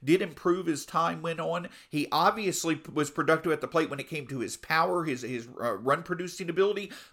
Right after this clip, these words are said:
But one of the big reasons why I put him at the top of the order, especially against right-handers, is because of his ability on the pace pass, just like Ronald Acuna Junior. If Michael Harris the second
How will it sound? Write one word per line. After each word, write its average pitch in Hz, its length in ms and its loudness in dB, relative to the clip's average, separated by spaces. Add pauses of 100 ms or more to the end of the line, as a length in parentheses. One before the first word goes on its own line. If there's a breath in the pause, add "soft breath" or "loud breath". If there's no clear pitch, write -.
But 139 220 6
one 175 200 2
of 320 100 -2
the 269 80 10
big 208 360 4
reasons 180 460 -8
why 180 260 4
I 143 120 4
put 185 280 0
him 160 160 -4
at 151 80 -4
the - 80 -10
top 175 260 -2
of 147 60 -14
the 147 80 -8
order, 175 360 4 (280 loud breath)
especially 226 760 0
against 175 300 -6
right-handers, 175 760 -2 (360 soft breath)
is 160 160 0
because 202 400 0
of 202 100 -8
his 190 140 -4
ability 175 380 2
on 165 80 -4
the 151 80 0
pace 147 340 -2
pass, 113 380 -2 (360 soft breath)
just - 400 4
like 156 340 2 (260 soft breath)
Ronald 143 400 0
Acuna 135 340 -6
Junior. 123 420 -10 (280 loud breath)
If 160 260 4
Michael 254 460 -2
Harris 240 320 6
the 160 100 -6
second 156 460 0